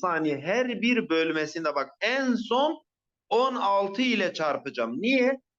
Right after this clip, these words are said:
Çünkü on altı tane bölmemiz var. On beş saniyede iki üzeri on buğday tanesi toprağa ekilmektedir. Bu buğday tanesinin kütlesi, bakalım kaç tane buğday kütlesi var?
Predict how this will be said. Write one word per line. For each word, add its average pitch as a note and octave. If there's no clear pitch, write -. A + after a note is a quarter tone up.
Çünkü C4
on A#3+
altı A3
tane F#3+
bölmemiz F3
var. F#2
On A#3
beş B3+
saniyede F#3
iki G3+
üzeri G3+
on A3+
buğday G3+
tanesi F3+
toprağa G3+
ekilmektedir. E3
Bu A3
buğday A#3
tanesinin F3+
kütlesi, A#3
bakalım F3+
kaç A#3
tane D#3
buğday D#3+
kütlesi G#2+
var? F#3+